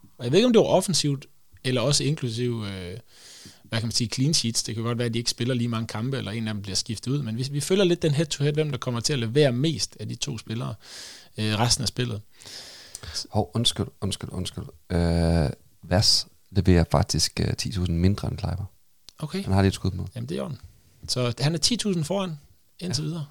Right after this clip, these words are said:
Speaker 1: Var det,
Speaker 2: Ja.
Speaker 1: var det noget, der var ved at gå i mål, det skud, eller? Jeg så ikke Brøndby-kampen.
Speaker 2: Nej, det var det ikke rigtigt.
Speaker 1: Okay.
Speaker 2: Men jeg vil så sige, at, øh, Ohi, han skylder ham i hvert fald, øh,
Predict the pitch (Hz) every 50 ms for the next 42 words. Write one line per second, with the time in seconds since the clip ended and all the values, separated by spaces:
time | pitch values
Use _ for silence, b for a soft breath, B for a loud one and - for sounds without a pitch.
0 | _ _ - 131 139 156 156 156 151 143 135 123 131 139 151 170 165 165 175 180
1 | 165 131 135 160 139 - 135 127 123 143 175 190 - 113 - _ - 120 113 -
2 | - 151 151 143 123 127 139 131 - - 156 120 117 - 127 123 127 127 131 131
3 | 123 120 - B B B B - - - 73 60 50 - - - 50 - - -
4 | - - - - - - 110 107 101 101 101 95 90 90 95 101 101 95 101 104
5 | 98 95 92 82 80 - - - 80 82 76 - 98 104 110 107 104 101 95 95
6 | - - - 98 85 90 85 85 82 82 - 87 80 85 - 80 76 - - -